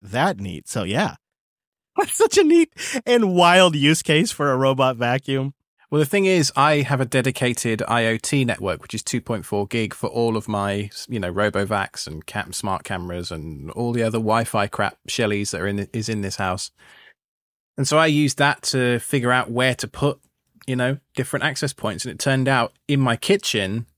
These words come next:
Speaker 2: there was a spot that was underneath the stairs and just behind the washing machines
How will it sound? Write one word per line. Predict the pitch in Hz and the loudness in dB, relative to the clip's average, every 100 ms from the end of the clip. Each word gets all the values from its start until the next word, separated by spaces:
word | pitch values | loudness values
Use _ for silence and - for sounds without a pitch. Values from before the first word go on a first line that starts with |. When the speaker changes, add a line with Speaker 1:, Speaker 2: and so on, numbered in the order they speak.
| _ | _
Speaker 2:
there | 127 | 0
was | 123 117 | 0 0
a | 113 | -2
spot | - - 135 127 - | -4 -2 0 0 -2
that | 120 117 - | -4 -2 -2
was | 117 113 - | -4 -4 -2
underneath | 127 143 135 131 123 | -2 0 0 0 -2
the | 123 | -6
stairs | - 127 127 127 120 | 0 2 4 2 0
and | 120 | -4
just | 120 | -4
behind | - 120 127 127 | -4 -2 -2 0
the | |
washing | 117 127 - 127 | 0 -2 -2 -4
machines | 120 127 120 117 113 110 | -2 -2 0 0 -2 -4